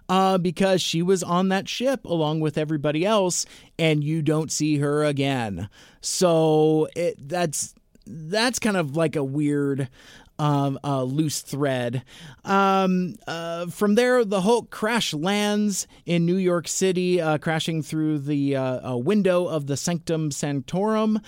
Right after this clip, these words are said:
uh, uh, shrinking back into puny Bruce Banner. He warns Doctor Strange and Wong that, uh, Thanos plans to kill half of life in the universe.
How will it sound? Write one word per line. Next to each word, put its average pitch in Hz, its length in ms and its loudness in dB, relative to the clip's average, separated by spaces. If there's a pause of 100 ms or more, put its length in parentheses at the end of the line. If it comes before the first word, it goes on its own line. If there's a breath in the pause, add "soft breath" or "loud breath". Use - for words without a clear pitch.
(360 loud breath)
uh, - 40 -10
uh, 151 800 0
shrinking 185 440 0
back 156 280 -2
into 143 760 -2
puny 156 400 -2
Bruce 131 300 -2
Banner. 165 540 0 (180 loud breath)
He 185 220 -2
warns 170 580 0
Doctor 135 300 -6
Strange 175 560 -2
and 139 380 -2
Wong 254 520 2 (280 loud breath)
that, 156 460 0
uh, 143 240 0
Thanos 160 460 -4
plans 151 400 -4
to 135 240 -2
kill 151 440 -2
half 156 320 -4
of 135 140 -6
life 147 420 -2
in 135 260 -2
the 123 80 -6
universe. 185 760 0